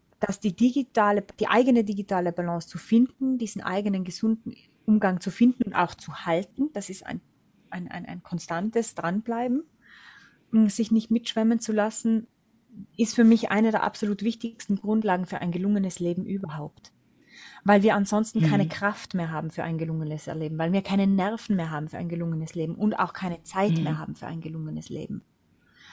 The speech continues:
Speaker 1: Und darum ist es für mich nach wie vor, auch wenn das Buch jetzt schon, ähm, ja, wirklich schon viele, viele, viele, ähm,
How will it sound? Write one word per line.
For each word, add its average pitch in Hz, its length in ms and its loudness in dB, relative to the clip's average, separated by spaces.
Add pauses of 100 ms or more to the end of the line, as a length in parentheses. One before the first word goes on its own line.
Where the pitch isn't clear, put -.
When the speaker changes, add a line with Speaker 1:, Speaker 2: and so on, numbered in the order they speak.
(180)
Speaker 1:
Und 202 120 4
darum 208 280 8
ist 208 160 2
es 196 380 -2
für - 160 0
mich 196 220 4
nach 190 320 2
wie 208 60 0
vor, 208 360 2
auch 180 100 -6
wenn 196 100 0
das 196 120 -4
Buch - 220 -8
jetzt - 100 -12
schon, 190 220 -2 (360)
ähm, 180 440 2 (160)
ja, 196 420 6 (1120)
wirklich 208 300 -2
schon 208 160 2
viele, 214 440 6
viele, 202 280 0
viele, 190 480 0
ähm, 175 380 -2